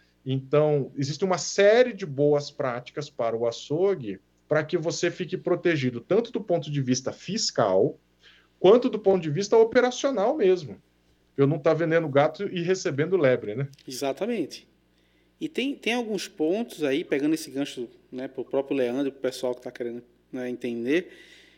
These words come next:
Speaker 2: é que existem alguns relatórios que são mais simples de você começar a executar.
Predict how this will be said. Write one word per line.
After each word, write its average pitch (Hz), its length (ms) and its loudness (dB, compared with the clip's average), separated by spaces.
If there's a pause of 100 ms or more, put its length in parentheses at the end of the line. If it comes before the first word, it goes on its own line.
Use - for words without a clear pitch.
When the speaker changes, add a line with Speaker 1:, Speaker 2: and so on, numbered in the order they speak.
(340)
Speaker 2:
é 135 100 -4
que 175 960 -2
existem 233 300 0
alguns 214 200 0
relatórios 160 600 0
que 190 460 -8 (140)
são - 240 -6
mais 220 200 -4
simples 220 560 -6
de 202 100 -4
você 190 420 2
começar 175 380 -2
a 170 60 2
executar. 160 640 -4